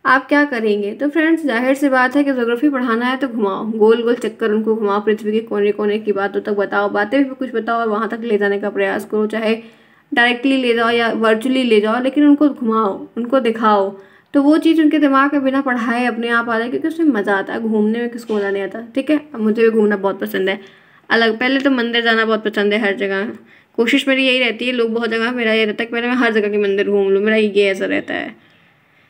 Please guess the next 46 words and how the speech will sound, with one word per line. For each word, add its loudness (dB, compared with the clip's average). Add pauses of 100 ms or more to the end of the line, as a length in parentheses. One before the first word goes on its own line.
(240)
ठीक 2
है, 2
क्योंकि 0
उनकी 6
कृपा 2
रहेगी 2
तो 0
हम 0
हर 2
जगह 2
घूम -2
लेंगे। -2 (1300)
चलिए 4
आइए 4
फिर 2
आगे 2
बढ़ते 0
हैं, 4
इसी 0
के -2
साथ 0
देखते 0
हैं 0
next -2
क्या 0
है। -2 (460)
तो 4
यहाँ 2
पर 2
हो 4
गया 2
थर्टी 0
सिक्स, -8 (240)
सैंतीस 0
पे -2
आओ, -4
स्कूल 2
ट्रिप -2
सबसे 0
पहले -2
किस 0
शिक्षा -6
शास्त्री -6
की -6
देन -2
है? -8